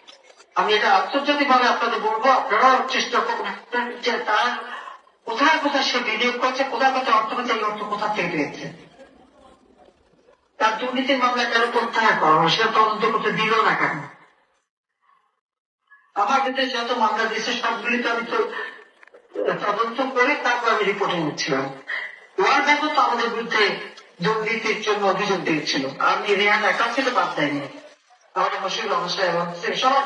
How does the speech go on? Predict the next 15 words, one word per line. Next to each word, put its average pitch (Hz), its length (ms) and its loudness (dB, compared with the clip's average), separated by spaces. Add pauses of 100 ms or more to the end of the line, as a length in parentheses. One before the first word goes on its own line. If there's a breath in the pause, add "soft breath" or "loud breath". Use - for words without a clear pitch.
(120)
বিরুদ্ধে, 170 240 -2 (100)
মসজিদের 208 400 2
বিরুদ্ধে। 170 240 -4 (640 loud breath)
তো - 60 -2 (500)
আমরা 175 220 2
তো 226 60 -2 (100)
দুর্নীতি 202 380 -2
করিনি, 208 220 0
ওয়ার্ল্ড 190 260 4
ব্যাংক - 200 2
তো 170 120 -2
প্রমাণ 196 380 2
করতে 208 240 -2
পারেনি। 214 300 0 (3000)
অথচ 277 260 0